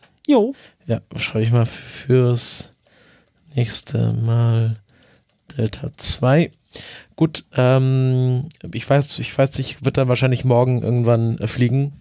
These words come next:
Speaker 2: Mit dem, äh, Wetterbeobachtungssatelliten Joint, Joint Polar Satellite Systems, ähm, für die North Oceanic and Atmospheric Administration.
Speaker 1: Ein Wettersatellit,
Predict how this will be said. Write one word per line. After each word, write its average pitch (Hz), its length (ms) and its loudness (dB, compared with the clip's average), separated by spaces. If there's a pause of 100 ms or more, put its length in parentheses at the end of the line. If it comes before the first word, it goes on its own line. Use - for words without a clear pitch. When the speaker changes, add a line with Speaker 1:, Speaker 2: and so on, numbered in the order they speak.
(880)
Speaker 2:
Mit - 260 -2
dem, 123 280 2
äh, 117 1000 2
Wetterbeobachtungssatelliten 127 1500 0
Joint, 143 380 0 (320)
Joint 147 500 2
Polar 139 380 2
Satellite 127 500 0
Systems, 139 600 -2 (760)
ähm, 117 280 2
für 117 380 0
die 113 320 0
North 113 560 0 (560)
Oceanic 117 720 0
and 117 180 -4
Atmospheric 110 640 -2
Administration. 110 840 -2 (540)
Speaker 1:
Ein 180 480 -2
Wettersatellit, 160 1080 -2